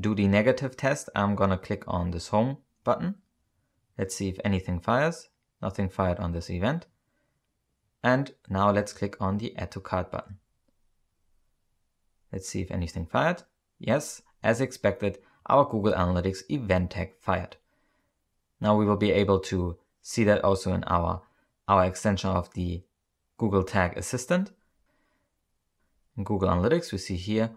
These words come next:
one event fired, so that should work. If you go back to Google Analytics directly into our reporting and go into the real-time reporting, we should also be able to see that. And here is our event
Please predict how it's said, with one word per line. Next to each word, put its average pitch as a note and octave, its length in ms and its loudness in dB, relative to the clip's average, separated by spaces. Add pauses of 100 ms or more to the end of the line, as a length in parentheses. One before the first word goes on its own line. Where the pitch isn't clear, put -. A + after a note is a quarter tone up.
(140)
one F#2 300 2
event E2+ 320 -4
fired, D#3 400 0 (240)
so G2 160 -4
that F2+ 160 0
should F2+ 180 -8
work. C3 320 0 (260)
If - 220 -6
you G#2+ 60 0
go G2 160 4
back F#2+ 280 2 (360)
to F2+ 280 -2
Google G2+ 260 0
Analytics F2 500 0
directly C3+ 640 2 (240)
into G2 280 -2
our F2+ 200 4
reporting C3 640 2
and F#2+ 160 -4
go F#2 160 0
into F2 220 -4
the F2+ 80 -4
real-time C3 480 2
reporting, A#2+ 480 2
we G2 80 0
should - 320 -6
also C#3 280 4
be A#2+ 180 -2
able A2 200 0
to G#2+ 140 -6
see A2 180 -4
that. G#2 300 2 (440)
And G2 300 0 (160)
here G2 320 2
is F#2 140 -2
our F#2 240 2
event F2 400 0